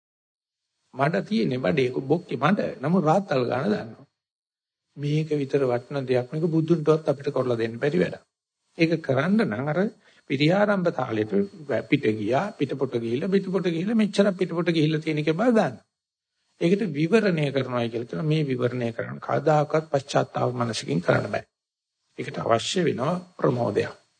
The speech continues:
ඒකට අවශ්‍ය කරනවා සම්මෝධමාන ගතිය. ඒකට අවශ්‍ය වෙනවා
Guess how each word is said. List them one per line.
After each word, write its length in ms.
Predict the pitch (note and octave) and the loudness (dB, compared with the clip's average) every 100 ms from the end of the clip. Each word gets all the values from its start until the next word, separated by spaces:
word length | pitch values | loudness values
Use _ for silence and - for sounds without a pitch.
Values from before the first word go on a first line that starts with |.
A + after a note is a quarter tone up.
| _ | _
ඒකට 180 | B2+ B2 | -8 -4
අවශ්‍ය 400 | A2 G#2+ - D#3 | -2 -2 -2 -2
කරනවා 320 | D#3 C#3+ C3 | -4 -6 -6
සම්මෝධමාන 800 | D3+ C#3+ D3+ F3 E3+ D3+ C3 A#2 | -6 -4 0 4 6 4 0 -4
ගතිය. 340 | G#2 G2+ - G#2+ - _ _ _ | -6 -6 -6 -6 -8 _ _ _
ඒකට 160 | C3 C#3 | 0 4
අවශ්‍ය 400 | A#2+ C3 - D#3+ | 4 2 0 0
වෙනවා 340 | C3+ C3 D3+ | 2 2 -2